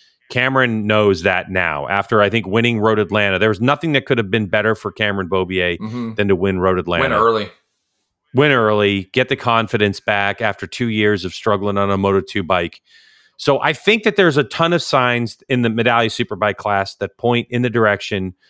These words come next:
Speaker 1: of closing the <laughs> gap to Gagne. But right now, Jake Gagne is just on another planet. If he shows up at Road America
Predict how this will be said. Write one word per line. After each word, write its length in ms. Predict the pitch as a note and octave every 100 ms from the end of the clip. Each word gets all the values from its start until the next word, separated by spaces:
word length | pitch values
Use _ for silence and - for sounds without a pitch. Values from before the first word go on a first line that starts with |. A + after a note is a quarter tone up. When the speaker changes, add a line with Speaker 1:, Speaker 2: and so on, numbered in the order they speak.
| _ -
Speaker 1:
of 240 | G#2+ F#2 - _
closing 400 | - A#2+ A#2+ B2
the 60 | B2
<laughs> 140 | -
gap 240 | - G2 -
to 80 | G2+
Gagne. 540 | G#2 G2 F#2+ F2+ E2+ _ - _ -
But 100 | A2
right 200 | B2+ C3
now, 160 | B2 A2
Jake 240 | A2 G#2
Gagne 420 | G#2 G#2 G2+ G2
is 180 | F#2+ F2+
just 180 | - G2
on 120 | F#2
another 260 | F2+ F2+ D#2+
planet. 400 | - E2+ D#2+ D2 -
If 160 | G#2+
he 200 | B2 F#3+
shows 400 | - F#3+ D3+ G#2+
up 220 | A2 F#2
at 120 | F#2+ F#2+
Road 220 | G#2 F#2
America 680 | E2 A2 D3 A2+ - D#2